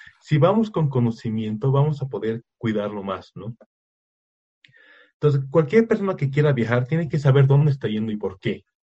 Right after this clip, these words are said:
Si vos sabes lo que conoces, lo vas a cuidar, básicamente, ¿no? Entonces, si viajamos con esa idea de saber que tenemos tantos parques nacionales y todo lo que está funcionando dentro de un parque nacional, los animales que hay,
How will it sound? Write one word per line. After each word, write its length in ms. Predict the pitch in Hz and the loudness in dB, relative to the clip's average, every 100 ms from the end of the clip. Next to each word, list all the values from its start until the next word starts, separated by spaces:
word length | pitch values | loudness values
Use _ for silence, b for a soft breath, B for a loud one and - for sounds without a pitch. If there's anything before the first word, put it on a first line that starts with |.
| _ _ _ _ | _ _ _ _
Si 120 | - 151 | 0 4
vos 220 | 185 214 | 6 6
sabes 340 | 196 202 208 | 4 4 4
lo 100 | 170 | -2
que 140 | - - | -6 2
conoces, 500 | 131 131 135 165 175 | 6 6 6 2 4
lo 100 | 131 | 8
vas 200 | 139 143 | 10 8
a 60 | |
cuidar, 340 | 135 123 95 - | 8 6 6 0
básicamente, 640 | 110 - 113 98 90 95 | -4 -4 -6 -6 -10 -12
¿no? 240 | 98 156 156 _ _ _ _ _ _ _ _ - | -4 -4 -4 _ _ _ _ _ _ _ _ -8
Entonces, 280 | - 143 135 | 2 4 4
si 40 | 151 | 4
viajamos 460 | 147 151 202 208 | 6 6 4 0
con 180 | - 160 | 2 2
esa 200 | 170 151 | 2 2
idea 500 | 135 - - 101 135 - _ _ _ _ _ _ _ _ | 0 0 -2 0 -2 -6 _ _ _ _ _ _ _ _
de 220 | 123 123 | 0 2
saber 420 | 120 120 147 180 | 4 4 4 4
que 140 | - 160 | -2 0
tenemos 500 | 139 135 143 135 - | 6 6 6 4 2
tantos 480 | 127 147 - 156 | 4 4 4 -2
parques 280 | - 143 139 | 4 2 4
nacionales 680 | 131 127 117 110 110 107 104 | 0 2 0 2 0 -2 -4
y 300 | 117 101 104 | -6 -6 0
todo 240 | - 147 | 4 6
lo 100 | 170 | 4
que 80 | 160 | 0
está 220 | 135 135 | 0 0
funcionando 480 | 135 131 - 113 117 | 2 2 2 2 2
dentro 160 | 107 110 | 0 -4
de 60 | |
un 60 | 113 | -6
parque 220 | 104 - | -8 -8
nacional, 400 | 101 - 101 101 | -12 -8 -4 -4
los 180 | 107 - | -4 -4
animales 540 | 120 127 156 170 156 | 0 2 2 2 0
que 200 | - 104 | -2 -4
hay, 300 | 101 101 101 | -2 -2 -4